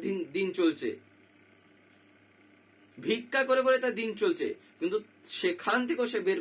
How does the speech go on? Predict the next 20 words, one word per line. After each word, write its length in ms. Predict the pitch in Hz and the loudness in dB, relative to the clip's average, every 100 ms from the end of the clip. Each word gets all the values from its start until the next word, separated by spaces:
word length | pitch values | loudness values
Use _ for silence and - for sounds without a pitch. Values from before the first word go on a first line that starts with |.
| 196 | -2
করে 120 | 180 - | -6 -6
সে 80 | 175 | -6
তার 120 | 175 160 | -6 0
প্রিয় 180 | 165 165 160 | 4 4 4
পরমকে 360 | 151 147 135 120 | -2 -2 -4 -6
দিচ্ছে, 280 | 120 - 110 - - _ - - - - _ - _ | -6 -8 -10 -12 -16 _ -20 -20 -20 -20 _ -20 _
সে 80 | - 175 | 0 2
তার 120 | - 214 - - 127 | 2 -2 -6 -12 -4
জীবনের 320 | 160 196 208 180 | -2 0 -2 -4
যিনি 160 | 165 185 127 | -4 -2 -2
আদর্শ 280 | 147 208 214 170 123 | 2 2 2 -4 -4
তাকে 200 | 143 143 156 | -4 -4 -4
সে 80 | - 127 | -4 -6
দিচ্ছে। 300 | 120 - 98 - - - - _ _ - _ - - 127 | -8 -8 -10 -10 -20 -20 -20 _ _ -20 _ -20 -8 -6
এটাই 220 | 131 208 180 | 0 0 0
হচ্ছিল 260 | 190 185 151 120 | -6 -4 -2 -4
কথা। 220 | 95 104 - - - - - _ - | -8 -16 -20 -20 -20 -20 -20 _ 0
তাই 200 | 135 180 160 160 - _ - | 4 4 4 0 -10 _ -16
শ্রী 160 | - 147 | -12 -8
শ্রী 120 | 147 | -6